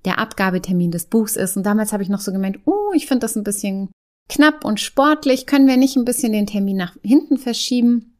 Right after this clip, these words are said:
Und da haben wir auch eine wunderbare Einigung gefunden und hab dann noch so gesagt, „Ja, weil wer weiß, wenn ich zwischendurch zum Beispiel auch Corona krieg, ich hat's noch nicht, so viele hatten's schon in meinem Umfeld, ich hat's jetzt noch nicht, dann bin ich vielleicht auch mal ein, zwei Wochen irgendwie außer Gefecht.“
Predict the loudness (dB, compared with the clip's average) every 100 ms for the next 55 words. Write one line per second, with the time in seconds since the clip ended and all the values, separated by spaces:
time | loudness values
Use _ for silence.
0 | -2 0 0 0 -2 -2 -2 -2 -2 -2
1 | -2 0 0 2 0 0 -2 -2 -2 -2
2 | -2 -2 0 -2 -2 -2 0 0 2 0
3 | -2 -14 0 0 2 0 0 0 -2 -2
4 | -2 -4 -2 -2 -4 -2 -2 0 -2 -2
5 | -2 0 2 2 0 -4 -2 -4 -4 -4
6 | -2 -2 -4 -6 -2 -2 -2 -2 -2 -2
7 | -2 -2 -2 -2 -2 -4 -6 -8 -4 -6
8 | -6 -6 -2 0 0 0 0 0 -2 -2
9 | -2 -4 -6 -4 -4 -4 -4 -6 -6 -6
10 | -4 -4 -4 -6 -6 -8 -10 -8 -10 -10